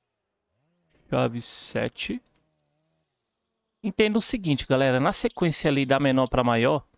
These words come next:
Começa com cinco, tá? Da a menor chave ali, chave cinco, seis, sete e vai, tá? Até a quinze, né? Se eu não tô enganado, deixa eu ver.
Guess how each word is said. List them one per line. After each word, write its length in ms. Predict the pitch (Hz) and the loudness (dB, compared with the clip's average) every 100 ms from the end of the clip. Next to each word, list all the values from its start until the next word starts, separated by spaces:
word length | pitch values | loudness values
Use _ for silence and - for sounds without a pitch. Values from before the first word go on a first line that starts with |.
| _ _ _ _ _ _ _ _ _ _ _ | _ _ _ _ _ _ _ _ _ _ _
Começa 480 | 160 160 165 196 196 _ _ | 0 2 2 -2 -6 _ _
com 120 | - | -4
cinco, 560 | 226 - 196 190 - 113 _ | -2 0 -2 -2 -6 -12 _
tá? 340 | 135 165 156 _ - | -2 -2 -4 _ -6
Da 400 | 117 117 - 175 _ _ _ _ | -4 -4 -6 -18 _ _ _ _
a 60 | - | -6
menor 320 | 123 120 131 | -2 0 -2
chave 360 | 139 131 123 127 | -2 -2 -2 -2
ali, 160 | 120 | -4
chave 280 | 160 - 135 | -4 -4 -4
cinco, 400 | 170 - 196 - | -4 -6 -6 -8
seis, 520 | - - 165 175 180 | -10 -6 -2 -2 -2
sete 880 | - - - - - 139 147 - - | -6 -10 -12 -12 -4 -2 -2 -4 -8
e 160 | 175 175 | -6 -4
vai, 280 | 160 127 117 | 0 0 -2
tá? 200 | 139 143 _ _ | -8 -10 _ _
Até 180 | - 143 | -10 -4
a 40 | 160 | -4
quinze, 480 | - 131 127 117 | -4 -4 -4 -6
né? 120 | 120 135 | -10 -10
Se 120 | - | -10
eu 40 | |
não 40 | 127 | -8
tô 80 | |
enganado, 400 | 120 117 113 110 | -6 -6 -6 -8
deixa 140 | - - | -10 -12
eu 40 | |
ver. 160 | 110 | -10